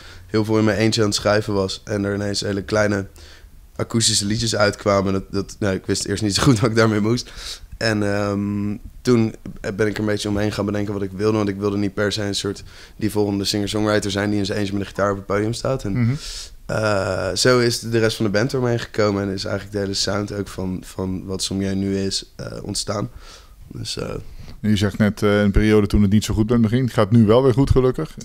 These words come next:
Speaker 2: Eh,
Speaker 1: Ja.
Speaker 2: wil je daar iets over zeggen? Wat, wat, wat, was, wat was er mis?
Speaker 1: Nou, ik, eh, ga een periode waarin ik, eh, heel veel, eh, nou, be-, behoorlijk depressief ben geweest. En, ehm, maar wat heel goed is geweest, ik heb daarin wel heel erg, een soort van,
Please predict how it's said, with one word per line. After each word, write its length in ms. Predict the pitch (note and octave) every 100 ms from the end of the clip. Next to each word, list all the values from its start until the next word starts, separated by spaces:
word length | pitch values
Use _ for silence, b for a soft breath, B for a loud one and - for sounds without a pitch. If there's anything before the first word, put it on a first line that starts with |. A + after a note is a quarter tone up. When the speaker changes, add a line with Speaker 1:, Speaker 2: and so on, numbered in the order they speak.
| -
Speaker 2:
Eh, 160 | -
Speaker 1:
Ja. 120 | - C#3
Speaker 2:
wil 80 |
je 60 | A#2+
daar 120 | A#2
iets 120 | A2+
over 180 | A#2 A2+
zeggen? 300 | A2+ C3 D#3+
Wat, 120 | B2+ A2+
wat, 180 | A2+ A2
wat, 220 | A2 - -
was, 140 | A2 A2+
wat 160 | A#2+
was 140 | A#2 A2+
er 60 |
mis? 260 | B2+ E3 - b b
Speaker 1:
Nou, 380 | C#3+ E3+ F3 D3+
ik, 80 |
eh, 400 | D3 - C#3+ C3+ B2+ B2+ - -
ga 160 | -
een 140 | B2+ A#2
periode 360 | B2 A#2+ A2+
waarin 240 | A2 A2 A2
ik, 220 | G#2+ - - - - _ - -
eh, 380 | A2+ G#2+ G#2+
heel 300 | G#2+ A2+ A#2+
veel, 460 | A2 A2 A2 G#2+ -
eh, 100 | - G#2+
nou, 220 | - G#2 F#2 -
be-, 180 | G2+ G#2
behoorlijk 280 | A2 A2+ G2
depressief 340 | G#2 - G#2
ben 120 | G2+
geweest. 280 | - G2+ A2
En, 180 | G2+ F#2+ b b b b -
ehm, 640 | - G#2 G2 G2 G2 G2 G2 F#2+ _ _ -
maar 200 | A2 A#2
wat 140 | A#2+
heel 100 | C#3
goed 180 | C#3 C3+
is 80 | A#2+
geweest, 240 | A#2 A2
ik 60 | G#2+
heb 100 | G#2+
daarin 300 | A2+ G#2+ G#2+
wel 200 | G#2+ G#2
heel 140 | G#2
erg, 220 | G#2 -
een 60 | -
soort 200 | - G2+
van, 280 | - G2